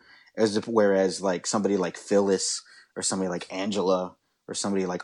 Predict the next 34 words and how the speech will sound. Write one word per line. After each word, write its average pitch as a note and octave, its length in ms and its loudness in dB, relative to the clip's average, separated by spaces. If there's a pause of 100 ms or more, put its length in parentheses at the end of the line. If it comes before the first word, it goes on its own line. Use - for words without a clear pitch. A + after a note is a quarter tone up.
Oscar, G2 640 0
like, F2+ 260 -6
you, G#2+ 220 -2
you're B2 160 4
like, C#3+ 180 4
"Oh, C4+ 140 0
they're G#3 200 0
okay." G#2+ 400 2
And G2+ 100 0
then G2+ 160 0
when G#2 120 0
you F2+ 60 -4
get G2+ 140 -2
to G2 60 -8
know F2+ 180 -2
somebody, G#2+ 380 -2
you're F#2+ 100 -2
like, E2+ 120 -6
"Oh, D#3 140 2
no, A#2+ 120 2
you're G#2+ 180 -2
kind D#4+ 200 -8
of F4 60 -8
a C#4 60 -6
piece - 240 -2
of A#2+ 60 -4
shit. C#3+ 340 0
Like, G2 160 -2
<laughs> A2+ 40 0
I - 40 0
don't E3+ 160 2
like A#2 200 4
you B2 140 6
either." A2+ 320 4